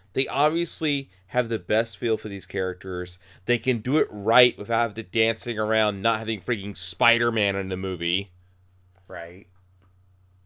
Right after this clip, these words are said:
Speaker 1: And in Feige we trust. Except when it comes to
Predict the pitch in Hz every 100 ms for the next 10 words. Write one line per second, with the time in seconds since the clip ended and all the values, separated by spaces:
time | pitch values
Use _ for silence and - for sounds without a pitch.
0 | _ 139 151 147 147 143 131 _ _ _
1 | _ _ _ _ _ _ _ _ _ _
2 | _ _ _ _ _ _ _ _ _ _
3 | _ _ _ _ _ _ _ _ 151 135
4 | 131 123 110 110 101 92 55 - - _
5 | _ _ _ _ - 127 - 139 123 123
6 | 110